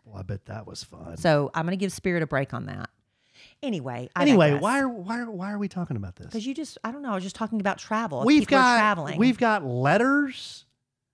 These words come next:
Speaker 1: We've got a Kelly's clapback tonight. We gotta get through some of this stuff.
Speaker 2: Your clapbacks are getting weaker and weaker.
Speaker 1: This clapback, I think at first I was like, you know, that's not really a clapback. But the more I thought about it,
Speaker 2: Mm-mm.
Speaker 1: the more I thought this is probably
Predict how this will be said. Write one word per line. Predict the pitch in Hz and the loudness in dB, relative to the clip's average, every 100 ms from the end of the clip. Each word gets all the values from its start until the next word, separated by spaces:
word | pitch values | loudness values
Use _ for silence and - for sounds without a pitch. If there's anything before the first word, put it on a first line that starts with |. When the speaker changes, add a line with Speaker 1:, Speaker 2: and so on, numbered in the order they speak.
| _ - | _ -4
Speaker 1:
We've | 165 220 180 | 0 0 -2
got | 175 190 180 190 | 2 4 4 2
a | 131 | -4
Kelly's | - 190 175 - | 0 2 0 -4
clapback | - - 160 202 208 233 240 | -10 -2 0 0 0 -2 -2
tonight. | - 208 233 277 180 | -4 -2 0 -2 -2
We | 233 | -2
gotta | 269 | -2
get | 233 | -4
through | - 277 | -2 0
some | 320 285 214 | 0 2 2
of | 151 | 2
this | 120 | 0
stuff. | - 123 107 | -2 -4 -4
Speaker 2:
Your | 381 | -6
clapbacks | - 202 196 180 160 123 | 0 0 2 0 -4 -4
are | 170 | -8
getting | 151 143 | -6 -6
weaker | 139 160 - | -4 -6 -6
and | 147 139 | -8 -6
weaker. | 135 131 - 123 - _ | -8 -10 -12 -14 -16 _
Speaker 1:
This | 156 233 320 | 0 2 2
clapback, | - - 220 160 147 135 127 117 - - _ _ _ _ _ _ _ | 0 2 4 4 2 0 2 -2 -6 -20 _ _ _ _ _ _ _
I | 165 208 | 2 2
think | 202 - 202 180 170 _ _ | 2 2 4 2 -2 _ _
at | 180 180 | -10 -10
first | - - 247 262 185 143 - - - _ | -10 0 4 4 4 0 -4 -12 -16 _
I | 151 165 | 0 2
was | 151 | 2
like, | 160 156 151 - | 2 2 0 -2
you | |
know, | 277 320 302 _ _ _ _ _ _ _ | -2 -2 -4 _ _ _ _ _ _ _
that's | 294 - | -10 -8
not | 247 | -4
really | 220 202 | 0 0
a | |
clapback. | 190 226 247 165 143 | -2 -4 -4 -4 -2
But | 185 | -2
the | 190 | 2
more | 190 285 | 6 8
I | 339 240 | 6 4
thought | - 269 339 | 0 0 2
about | 240 180 | 4 6
it, | 175 208 | 4 2
Speaker 2:
Mm-mm. | 180 175 - | -4 -12 0
Speaker 1:
the | 170 | 4
more | 220 269 | 6 6
I | 269 | 4
thought | 240 240 220 160 | 2 2 2 4
this | 147 285 - | 2 2 0
is | 208 | -4
probably | - - 214 208 220 165 151 147 139 | -8 2 4 4 2 -2 -2 -2 -4